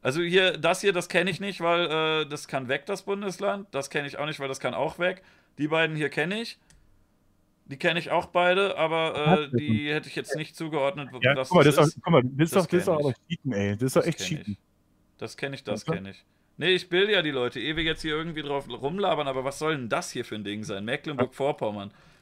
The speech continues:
Speaker 1: Guck mal, hier
Speaker 2: Preußen
Speaker 1: so ein,
Speaker 2: gibt's nicht mehr.
Speaker 1: so ein komischer Stier von vorne und so ein, so ein, äh, Peugeot-Logo.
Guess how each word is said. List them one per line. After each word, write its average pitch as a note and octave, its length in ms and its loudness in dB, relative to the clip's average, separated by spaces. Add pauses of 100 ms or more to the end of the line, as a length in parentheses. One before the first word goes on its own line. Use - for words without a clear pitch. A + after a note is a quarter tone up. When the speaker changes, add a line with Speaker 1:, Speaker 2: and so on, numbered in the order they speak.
(120)
Speaker 1:
Guck - 200 -10
mal, B2+ 120 -4
hier C3 80 -4
Speaker 2:
Preußen D3+ 160 8
Speaker 1:
so E3 40 0
ein, E3 60 6
Speaker 2:
gibt's D#3+ 200 4
nicht - 140 -12
mehr. G#2 300 2 (460)
Speaker 1:
so A#2+ 120 -10
ein A#2+ 40 -10
komischer D#3 420 -4
Stier F3+ 360 2
von D3 160 -4
vorne D#3+ 420 0
und E3+ 140 -6
so E3+ 100 -8
ein, E3 200 -8
so D#3 100 -8
ein, D#3 340 -10
äh, C#3+ 280 -2
Peugeot-Logo. C3 880 0